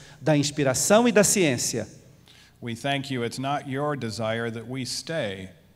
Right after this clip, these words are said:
Speaker 2: in mental illness.
Speaker 1: E nós sabemos, Senhor, que não é tua vontade que nós permaneçamos com uma dificuldade mental.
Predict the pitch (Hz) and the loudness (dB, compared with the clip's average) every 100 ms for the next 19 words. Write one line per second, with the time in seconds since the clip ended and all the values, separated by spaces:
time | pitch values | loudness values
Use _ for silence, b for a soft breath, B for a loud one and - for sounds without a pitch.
0 | _ 113 104 107 104 95 95 101 107 131 | _ -10 -8 -8 -10 -12 -10 -10 -10 -12
1 | - - 160 185 196 233 180 143 202 165 | -10 0 4 4 4 0 2 8 8 8
2 | 139 - 131 127 123 113 - 156 147 120 | 2 -4 -4 -4 -4 -6 -6 0 0 0
3 | B B 202 247 254 240 202 190 175 - | B B 0 2 4 6 6 6 2 6
4 | 202 202 147 156 175 175 175 175 160 165 | 6 6 0 -2 2 4 4 2 2 2
5 | 156 139 - - 185 165 139 - - B | 2 0 2 4 4 4 0 -4 -8 B
6 | B - 208 185 175 - 170 165 165 147 | B 6 6 6 4 0 0 6 6 6
7 | 151 151 156 135 117 | 4 2 4 4 2